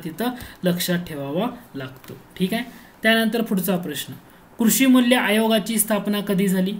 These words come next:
कृषी मूल्य आयोग म्हटलं की एकोणीसशे पासष्ट हा घटक लक्षात ठेवा. आता तुम्हाला असं जर विचारलं शेतकऱ्यांचं उत्पन्न दुप्पट करायचं केंद्र सरकारनं केव्हापर्यंत target ठेवले? शेतकऱ्यांचे उत्पन्न दुप्पट करणे,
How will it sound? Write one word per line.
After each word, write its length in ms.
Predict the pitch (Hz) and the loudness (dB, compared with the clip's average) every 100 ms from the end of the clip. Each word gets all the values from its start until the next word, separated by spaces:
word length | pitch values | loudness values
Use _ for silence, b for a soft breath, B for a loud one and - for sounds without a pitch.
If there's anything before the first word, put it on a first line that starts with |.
| - - | -12 -6
कृषी 220 | 208 175 | -2 0
मूल्य 280 | 247 233 220 | 0 0 2
आयोग 240 | 220 214 208 | 2 2 2
म्हटलं 280 | 208 202 | 0 0
की 140 | 196 208 | 0 0
एकोणीसशे 420 | 190 196 180 180 | 0 2 0 -2
पासष्ट 440 | - 175 175 202 - | -2 -4 -4 -6 -6
हा 140 | 202 | -2
घटक 300 | 180 - 185 | -2 -2 -2
लक्षात 320 | 185 - 185 | -2 -2 -6
ठेवा. 260 | 180 185 185 202 B B B | -4 -4 -4 -8 B B B
आता 260 | - 220 233 247 B B | -4 0 2 0 B B
तुम्हाला 240 | 226 247 240 | 0 2 2
असं 220 | 214 262 | 2 2
जर 80 | 240 | 4
विचारलं 540 | 220 - 185 156 190 | 2 2 0 0 0
शेतकऱ्यांचं 760 | 190 220 214 - 226 226 214 240 | 0 0 -2 0 0 0 0 0
उत्पन्न 520 | 220 - 214 208 214 | -2 -2 -2 0 0
दुप्पट 380 | 185 185 - 185 | 0 -2 -2 -4
करायचं 460 | - 160 135 - 135 | -2 -4 -4 -8 -6
केंद्र 280 | - 196 196 | -2 0 0
सरकारनं 500 | 190 196 180 180 180 185 | -2 -4 -2 0 0 0
केव्हापर्यंत 640 | - 185 185 180 180 180 175 | -2 0 0 0 0 0 0
target 380 | 160 143 139 | -4 -6 -10
ठेवले? 200 | 135 131 - - B B B - | -10 -12 -14 -18 B B B -4
शेतकऱ्यांचे 840 | 185 180 185 185 175 170 175 208 220 - | -4 -4 -2 0 2 0 -2 -4 -6 -8
उत्पन्न 640 | 175 - 180 175 185 202 | -10 -6 0 2 2 0
दुप्पट 420 | 170 - 170 175 | -4 -6 -8 -8
करणे, 340 | 180 151 131 | -8 -10 -10